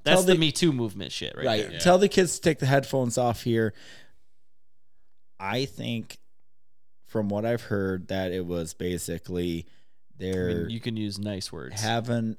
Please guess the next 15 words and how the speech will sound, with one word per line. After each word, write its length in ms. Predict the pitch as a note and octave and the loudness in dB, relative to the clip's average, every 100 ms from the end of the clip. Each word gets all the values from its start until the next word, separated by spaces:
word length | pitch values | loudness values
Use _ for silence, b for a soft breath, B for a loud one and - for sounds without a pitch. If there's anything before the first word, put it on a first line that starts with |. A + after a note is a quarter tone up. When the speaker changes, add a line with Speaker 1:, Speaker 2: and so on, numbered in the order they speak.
| - - | -12 -10
Speaker 1:
a 120 | G2+ | -8
few 260 | - A#2+ G#2+ | -4 -4 -2
cocktails, 720 | - B2 A2+ - A#2+ A#2 G#2+ | -2 -2 -2 -2 0 -2 -4
whatever. 760 | A2 A2 A2 G#2+ A2 G#2+ G#2+ - - - | -2 0 -2 0 0 0 -2 -8 -16 -6
Teams 340 | A#2+ A#2 A2 | -2 -2 -2
do 220 | A#2 G#2+ | -2 0
this 360 | G#2 G#2+ G#2 - | 2 0 -2 -4
with 360 | G#2 G2+ G2 - | -2 -2 -2 -4
training 380 | G#2 G#2 G#2 F#2 | -4 -2 -4 -4
staff, 420 | G#2+ G2 G2 G2 | -2 -2 -2 -6
ex-, 300 | F2+ - - - | -8 -8 -10 -14
you 180 | G#2+ G#2+ | -8 -4
know, 160 | G2+ G#2 | -4 -4
and 80 | G2 | -4
players. 600 | G2+ F#2+ F#2+ F#2+ F#2 | -2 -2 -2 -4 -6